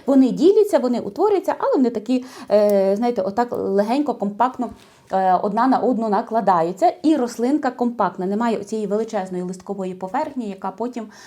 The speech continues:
е, через зиму вимерзає, ми приходимо на поле, потім... Відчуваємо цей захист, е, цей запах капусти. Але, м,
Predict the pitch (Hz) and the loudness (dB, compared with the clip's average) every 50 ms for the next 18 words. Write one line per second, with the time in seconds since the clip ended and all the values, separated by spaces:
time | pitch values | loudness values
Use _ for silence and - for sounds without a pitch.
0 | - - - - 190 190 190 185 180 180 180 180 180 180 220 202 190 185 180 233 | -20 -18 -10 -6 -4 -2 -2 0 -2 -2 -2 -4 -4 -4 -4 -4 -4 -4 -4 -4
1 | 233 220 196 175 196 185 180 180 180 175 196 233 277 277 262 226 202 208 196 202 | -4 -4 -4 -4 -4 -4 -4 -4 -2 0 0 2 2 0 -2 -4 -6 -8 -8 -8
2 | 208 196 185 180 180 180 175 175 - 240 277 269 254 - - 202 202 190 160 - | -6 -6 -6 -4 -6 -6 -6 -4 -4 -2 -2 -2 -2 -4 -4 -6 -6 -6 -8 -8
3 | - - _ _ _ _ _ _ _ _ _ - - - 190 180 - 190 208 208 | -12 -18 _ _ _ _ _ _ _ _ _ -20 -14 -12 -10 -6 -2 0 2 2
4 | 196 190 190 180 - 185 185 180 196 208 208 208 196 196 - 202 185 185 185 226 | 2 0 -4 -6 -6 -6 -4 -2 -2 -2 -2 -4 -8 -8 -6 -6 -6 -4 0 0
5 | 208 196 170 165 175 185 214 214 208 208 208 - 202 202 - 180 160 - - - | 0 0 0 -2 -2 -2 -2 0 -2 -2 -4 -4 -8 -8 -8 -10 -10 -10 -12 -14
6 | - - - - - - - - - - - 196 214 226 262 285 320 370 381 381 | -16 -16 -18 -20 -18 -18 -18 -18 -6 0 2 2 4 4 4 2 4 4 2 2
7 | 320 - - - 233 226 226 220 220 220 220 214 214 208 208 | 0 -2 -4 -6 -6 -4 -4 -4 -4 -6 -6 -6 -6 -6 -4